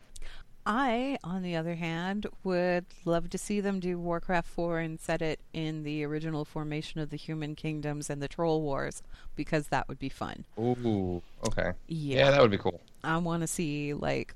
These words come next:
Speaker 1: old school Arathor, and I wanna see, like, old school fighting Zandal-, or not the Zandalar, but, um, the Amani up in Zul-, Zulaman, and bring in the High Elves,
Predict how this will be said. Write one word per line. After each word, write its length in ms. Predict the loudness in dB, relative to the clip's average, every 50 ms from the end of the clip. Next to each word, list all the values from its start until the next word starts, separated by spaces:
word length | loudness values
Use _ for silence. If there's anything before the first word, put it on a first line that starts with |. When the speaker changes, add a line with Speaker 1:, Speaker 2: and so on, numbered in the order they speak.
| -12 -6 -2
Speaker 1:
old 320 | 2 2 4 4 2 0 -4
school 600 | -4 0 0 2 2 2 2 2 0 0 -2 -4 -4 -2
Arathor, 840 | -2 0 0 0 0 0 -2 -2 0 0 2 2 2 2 0 0 -2 -2
and 500 | -2 -2 -2 -2 -2 -4 -4 -6 -6 -6 -6 -4
I 20 | -4
wanna 300 | -2 -2 -2 -2 -4 -4
see, 280 | -4 -2 -2 -2 0
like, 260 | 0 0 0 0 -2 -2 -4
old 320 | -2 -2 0 -2 -2 -4
school 540 | -8 -6 -2 0 0 2 2 2 2 2 0
fighting 640 | 2 2 4 4 4 4 2 0 0 0 -2 -4
Zandal-, 480 | -2 -2 0 0 0 0 -2 -2 -4 -4 -4 -4
or 160 | -4 -4 -4
not 200 | -2 -2 -2 -2
the 60 | -2
Zandalar, 480 | -2 0 0 0 0 0 0 0 -2 -2
but, 200 | -2 -2 -2 -2 -6 -12 -12 -6
um, 360 | -2 -2 -2 -2 -2 -2 2 4 4 4 4 0 -4 -4 -4 -2
the 180 | 0 2 2 4
Amani 400 | 4 2 0 0 0 -2 -2 -2
up 160 | -4 -4 -4
in 60 | -4
Zul-, 260 | -4 -2 -2 -2 -4 -4 -6 -6 -6 -6 -4 0
Zulaman, 460 | 4 6 6 8 8 10 10 10 10 10
and 120 | 8 6 2 0 -2 -4 0 4
bring 200 | 6 8 8 8
in 120 | 8 8
the 120 | 8 8
High 280 | 10 10 10 10 10 10
Elves, 480 | 10 10 10 10 10 8 6 4 4